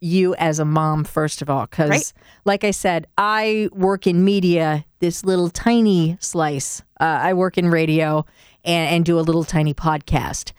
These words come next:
Speaker 1: Um, you are uber busy. I mean, in my view, uh, with what you do. Uh, writer, producer, uh, shows like Daredevil, Private Practice.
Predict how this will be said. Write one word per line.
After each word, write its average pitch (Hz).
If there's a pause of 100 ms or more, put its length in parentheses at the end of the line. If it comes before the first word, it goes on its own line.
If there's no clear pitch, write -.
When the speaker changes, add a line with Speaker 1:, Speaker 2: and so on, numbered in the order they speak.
(300)
Speaker 1:
Um, 170
you 185 (260)
are 156 (480)
uber 185
busy. 147 (180)
I 160
mean, 175
in 165
my 180
view, 143
uh, 143
with 165
what 165
you 175
do. 135 (300)
Uh, 160
writer, 262
producer, 247
uh, 175
shows 196
like 180
Daredevil, 254
Private 240
Practice. 240